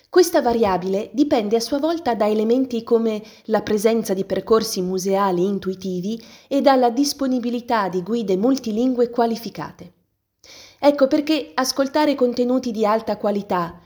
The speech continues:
letti da una voce chiara e amichevole, è un elemento essenziale per godere appieno della visita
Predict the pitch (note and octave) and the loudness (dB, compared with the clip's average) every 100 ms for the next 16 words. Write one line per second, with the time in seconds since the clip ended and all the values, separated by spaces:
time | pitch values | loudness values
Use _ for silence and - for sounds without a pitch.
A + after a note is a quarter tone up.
0 | _ A3+ A3+ A#3 A#3 G3 G3 G3 G#3+ A3+ | _ 4 4 4 0 0 2 2 2 2
1 | A3 - A3+ A#3 A3 G3 F#3 F#3+ F#3 F#3+ | -2 -2 0 0 0 0 0 -2 0 0
2 | F3 F3 F3+ - - _ - B3 B3+ B3+ | 0 -2 -4 -6 -20 _ 0 4 4 6
3 | B3 C4 C4 B3+ C4 C4 - A#3 A3+ A3+ | 4 4 0 0 0 0 -6 -6 -4 -2
4 | G3+ F3 E3+ E3+ F3+ G3 G3+ G#3+ F#3+ G3 | 0 -2 -4 -4 -2 0 2 2 0 -2
5 | A3+ A3 G3+ F#3 F#3 F3+ F#3+ A3 G3+ F#3+ | 0 0 0 -2 0 0 -2 -4 -6 -6
6 | F#3 | -8